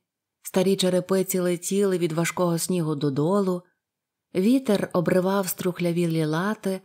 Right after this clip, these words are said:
а минулого року на провесні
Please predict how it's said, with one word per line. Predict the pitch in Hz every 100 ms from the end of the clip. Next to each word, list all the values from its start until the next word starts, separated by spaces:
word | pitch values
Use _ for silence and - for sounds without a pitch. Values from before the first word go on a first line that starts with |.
| _ _ _ _ -
а | 208
минулого | 220 240 226 202
року | 220 302 269
на | 202 185
провесні | 190 190 190 - 190 170 160